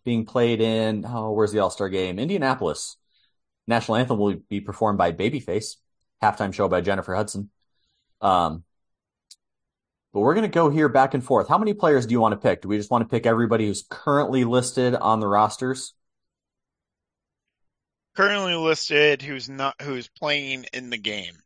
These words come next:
Speaker 2: So if they're injured and won't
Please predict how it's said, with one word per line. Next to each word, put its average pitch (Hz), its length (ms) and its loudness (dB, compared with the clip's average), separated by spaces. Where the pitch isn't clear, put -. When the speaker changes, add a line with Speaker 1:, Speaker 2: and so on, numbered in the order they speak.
Speaker 2:
So 101 720 -6
if 123 120 -16
they're 127 180 -8
injured 160 480 -2
and 110 220 -4
won't 120 240 -12